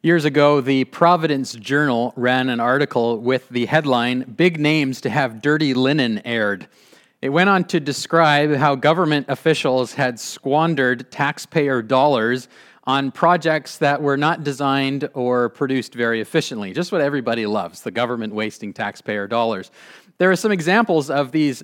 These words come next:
projects that were given in the article. The first one was, uh, a tower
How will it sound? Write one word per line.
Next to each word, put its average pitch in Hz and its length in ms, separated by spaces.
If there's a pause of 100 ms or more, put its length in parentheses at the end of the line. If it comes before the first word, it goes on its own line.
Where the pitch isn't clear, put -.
projects 160 480
that 135 160
were 135 100
given 147 380
in 143 240
the 131 100
article. 143 400
The 120 80
first 214 320
one 147 280
was, 139 260 (340)
uh, 135 160
a 139 80
tower 180 680